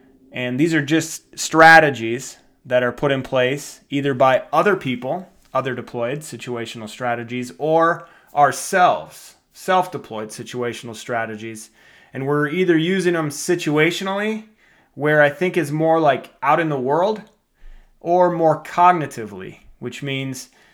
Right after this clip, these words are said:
we're kind of creating these, um, motivations,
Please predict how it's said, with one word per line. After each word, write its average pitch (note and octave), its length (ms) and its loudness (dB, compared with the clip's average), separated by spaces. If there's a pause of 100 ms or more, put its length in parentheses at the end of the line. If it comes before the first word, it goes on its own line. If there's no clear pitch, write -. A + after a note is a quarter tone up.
(160)
we're C3+ 360 -4
kind D#3 220 -2
of D3 120 -6
creating D3+ 640 -2
these, B2+ 400 -8 (180)
um, B2 460 -10 (1600)
motivations, D3 1040 -2